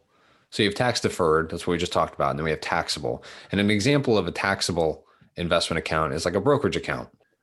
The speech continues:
Or you could even look at, I mean, if you have real estate, real estate that's just owned personally or owned through a business is still taxable, uh, especially if it's owned in a, uh, an S corp. It's like if you rent, if you buy a piece of real estate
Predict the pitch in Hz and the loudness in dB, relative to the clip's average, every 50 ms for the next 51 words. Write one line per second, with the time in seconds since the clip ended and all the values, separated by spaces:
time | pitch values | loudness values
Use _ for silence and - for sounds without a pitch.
0 | _ _ - 120 135 156 143 120 110 107 101 104 110 107 - 107 113 143 165 139 | _ _ 0 2 4 6 6 6 6 4 4 2 2 2 2 2 4 4 4 4
1 | 107 95 92 92 90 - _ - 110 104 104 104 - 104 90 87 85 - - - | 2 2 2 0 -2 -4 _ -4 -2 0 0 2 2 2 2 2 2 0 -4 -6
2 | 82 87 87 87 85 - 98 95 101 98 87 82 87 107 160 175 - - - 82 | -4 0 0 0 0 0 0 2 2 2 0 2 4 4 4 4 4 2 2 0
3 | 67 64 62 - _ - - - - _ _ - 90 107 120 120 113 - - 101 | 0 0 -2 -6 _ -20 -20 -20 -20 _ _ 0 2 4 4 4 2 2 2 2
4 | 95 87 85 - - 82 82 - - 87 82 - - - 92 90 90 87 85 85 | 2 2 0 0 0 0 2 2 0 0 -2 -2 -2 -2 0 0 0 0 -2 -2
5 | - 92 90 - - 92 90 90 87 82 78 - 76 87 87 87 - 87 80 80 | -2 -2 0 0 0 0 0 0 0 0 0 0 0 0 -2 -2 0 0 0 0
6 | 78 90 104 123 - - 80 80 - - 85 90 90 101 107 - - 120 120 104 | 2 2 2 2 2 0 -2 -2 0 0 0 0 0 0 0 0 2 2 2 2
7 | - - 113 110 107 - - - - 131 113 - - _ _ _ _ _ _ - | 0 0 -2 -2 0 -2 -4 -4 -4 -4 -6 -6 -8 _ _ _ _ _ _ -4
8 | 80 82 67 69 78 - - 95 92 - 101 95 87 85 87 82 - - 87 92 | -2 -2 -2 -2 -2 0 0 2 2 2 2 2 2 2 0 -2 0 0 2 2
9 | 90 87 85 82 80 78 76 73 - - - - - _ - 76 78 76 - - | 2 2 0 0 0 0 -2 -4 -6 -14 -20 -20 -20 _ -2 0 0 0 0 0
10 | 78 82 82 85 - - - - - - - _ _ _ - 101 90 85 90 80 | 0 2 2 2 0 -2 -4 -6 -8 -8 -10 _ _ _ -2 -2 -2 -2 -2 -4
11 | 82 78 78 85 85 85 85 80 - - - _ _ - 80 73 - 82 78 78 | -4 -2 0 0 0 0 0 -2 -4 -10 -12 _ _ -12 -12 -6 -4 -4 -4 -4
12 | - - - - _ - 92 95 92 92 90 - 110 92 - 87 80 95 92 90 | -6 -10 -20 -14 _ 0 0 2 2 0 0 0 -2 0 0 -2 0 0 0 2
13 | 87 - - 95 87 76 - - | 2 0 2 0 0 0 -4 -10